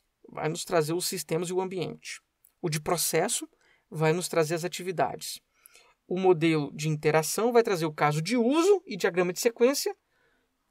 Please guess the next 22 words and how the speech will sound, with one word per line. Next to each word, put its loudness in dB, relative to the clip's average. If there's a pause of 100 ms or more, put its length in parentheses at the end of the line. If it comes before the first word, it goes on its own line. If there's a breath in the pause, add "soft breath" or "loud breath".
que 4
vão 6
me 2
definir 6
as 2
interações 4
do -6
sistema. -2 (920)
Essa 6 (140)
é 6
a 2
sequência 0 (680)
correta. 6 (680 soft breath)
Esta -2
é -2
a 0
sequência -6
correta. 0 (260 loud breath)
Inclusive, -2
quando 0
eu 4
passar 2